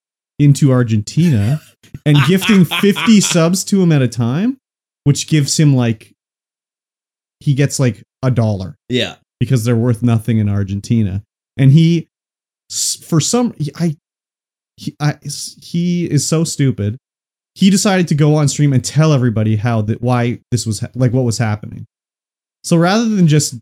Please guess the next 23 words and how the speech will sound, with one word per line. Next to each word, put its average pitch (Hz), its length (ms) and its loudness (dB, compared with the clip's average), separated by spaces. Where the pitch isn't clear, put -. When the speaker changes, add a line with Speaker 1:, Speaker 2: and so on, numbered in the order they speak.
Speaker 1:
play, 139 300 2
like, 127 240 2
not 123 340 0
saying 120 340 2
anything, 175 540 0
Speaker 2:
<laughs> - 920 -18
Speaker 1:
he 185 100 2
went 180 220 4
on 175 180 2
there 156 140 4
and 135 100 2
was 127 120 0
like, 131 140 0
"Oh, 180 140 2
these 165 200 4
trolls 180 520 0
are 147 120 0
going 147 580 2
and 135 100 2
they're 127 80 2
V 151 260 2
P 170 360 2
ing - 100 -6